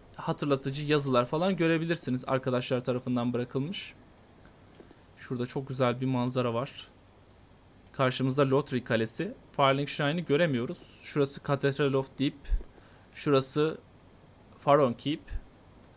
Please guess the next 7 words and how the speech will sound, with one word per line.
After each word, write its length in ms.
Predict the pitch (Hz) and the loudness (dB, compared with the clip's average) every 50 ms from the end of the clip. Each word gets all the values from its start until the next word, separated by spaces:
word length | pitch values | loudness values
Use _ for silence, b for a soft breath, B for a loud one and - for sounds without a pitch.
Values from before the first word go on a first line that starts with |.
| - - - - - - - - - | -20 -20 -20 -20 -20 -20 -20 -20 -18
Şuradan 460 | - - - 175 156 139 139 127 120 | -12 -4 0 0 4 6 6 4 4
çıkmıştık. 580 | - - - - 135 - - - 170 - - - - - - - | 2 -4 -8 -6 -6 -6 -4 -6 -8 -10 -10 -20 -20 -14 -2 2
Faron 280 | 147 143 135 135 131 | 4 4 6 4 2
Keep'in 420 | 131 - 139 127 - 156 156 156 - | 0 -2 -6 -4 -4 -4 -4 -4 -2
altındaki 720 | 131 131 131 131 - 135 127 123 120 - - 160 143 131 | 0 0 0 0 -2 -2 -2 -2 -2 -2 -4 -6 0 2
dağlar 420 | 127 123 123 123 139 160 156 - | 4 4 4 4 2 0 0 -4
aslında, 540 | 123 131 - - 135 123 131 139 151 - - | -8 -8 -8 -6 -6 -2 0 0 0 0 -4